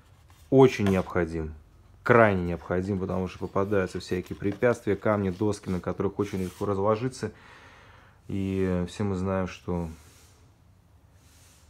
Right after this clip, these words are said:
лучше пускай будет шлем, чем его не будет, да? То есть, когда, <laughs> как там говорят, что пускай будет шлем,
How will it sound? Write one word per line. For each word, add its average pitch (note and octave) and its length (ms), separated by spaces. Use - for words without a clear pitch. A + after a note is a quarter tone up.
лучше G2 340
пускай F#2+ 380
будет F2+ 260
шлем, G#2+ 440
чем G2 260
его F#2 220
не F#2 120
будет, E2 420
да? F#2 140
То - 80
есть, F2+ 100
когда, G2 640
<laughs> - 200
как G#2+ 200
там C#3 160
говорят, C3+ 420
что G#2 540
пускай G#2+ 340
будет F#2 220
шлем, G#2 440